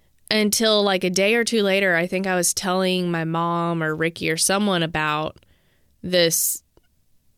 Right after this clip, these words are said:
ghost waving at me from the top of the doorway,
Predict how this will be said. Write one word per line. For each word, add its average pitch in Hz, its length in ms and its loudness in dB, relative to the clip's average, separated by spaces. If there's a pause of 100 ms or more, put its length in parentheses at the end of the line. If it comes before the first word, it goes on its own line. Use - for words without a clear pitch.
(640)
ghost 202 420 2
waving 170 460 2
at 156 160 -4
me 160 160 -2
from 170 220 -2
the 165 60 -2
top 208 420 0
of 180 160 -2
the 175 100 -4
doorway, 156 800 -4